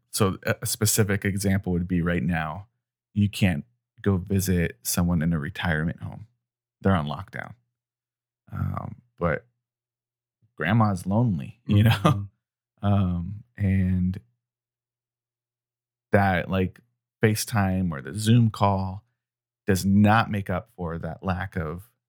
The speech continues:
Speaker 1: actual real interaction physically, but it, it's better than nothing at all.
Speaker 2: Mm-hmm.
Speaker 1: Getting a phone call, um, seeing your face through video chat is definitely better than sitting there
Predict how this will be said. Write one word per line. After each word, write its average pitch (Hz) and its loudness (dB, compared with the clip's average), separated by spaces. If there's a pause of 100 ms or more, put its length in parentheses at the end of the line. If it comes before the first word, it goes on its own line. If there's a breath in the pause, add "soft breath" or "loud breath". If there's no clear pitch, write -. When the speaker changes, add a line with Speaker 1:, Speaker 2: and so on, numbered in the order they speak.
(120)
Speaker 1:
actual 87 -4
real 92 0 (920)
interaction 92 0 (180)
physically, 87 -2
but 104 0 (1040)
it, 90 0 (580)
it's 101 -14
better 95 0
than 92 -4 (540)
nothing 95 2
at 71 -4
all. 92 -2
Speaker 2:
Mm-hmm. 107 4
Speaker 1:
Getting 107 2
a 101 -2
phone 113 0
call, 117 -2 (560)
um, 92 0
seeing 101 4
your 95 2
face 104 0
through 98 -8
video 104 2
chat 101 -2 (580)
is 98 0
definitely 98 0
better 90 -2
than 85 -6
sitting 85 -2
there 71 -8